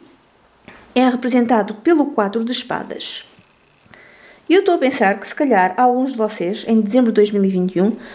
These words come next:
podem levar a meditação muito a sério. Podem começar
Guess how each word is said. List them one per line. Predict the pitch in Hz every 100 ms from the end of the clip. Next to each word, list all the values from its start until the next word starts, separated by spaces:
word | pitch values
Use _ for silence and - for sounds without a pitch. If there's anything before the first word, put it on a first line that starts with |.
| - - -
podem | 269 277
levar | 277 254 196
a | 196
meditação | 220 226 262 247 233 254
muito | 254 233
a | 196
sério. | - 151 156 - _ -
Podem | 254 254 247
começar | 240 226 - 220 226